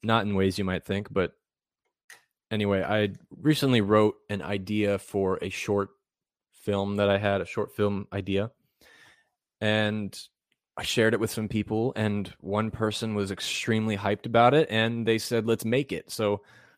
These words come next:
they're actually helping me produce this short film, and I will be writing and directing it, and it will, we're actually gonna shoot it in a couple weeks. So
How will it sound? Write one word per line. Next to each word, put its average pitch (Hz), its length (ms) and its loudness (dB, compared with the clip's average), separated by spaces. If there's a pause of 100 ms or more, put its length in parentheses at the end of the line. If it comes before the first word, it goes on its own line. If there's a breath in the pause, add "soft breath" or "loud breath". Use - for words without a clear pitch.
(580)
they're 123 240 8
actually 123 380 2
helping 123 260 0
me 117 80 -2
produce 101 460 -4
this 110 260 -2
short - 460 -2
film, 117 420 2 (1040)
and 110 280 0
I 113 180 4
will 131 120 4
be 120 160 0
writing 107 560 0
and 110 180 -2
directing 110 520 -2
it, 202 160 -6 (1080)
and 110 400 -2
it 107 140 -2
will, 107 420 0 (720)
we're 110 120 2
actually 117 240 0
gonna 113 160 0
shoot 117 240 2
it 113 140 2 (360)
in 104 120 -6
a 98 40 -10
couple 117 240 0
weeks. - 380 -2 (640 soft breath)
So 107 500 4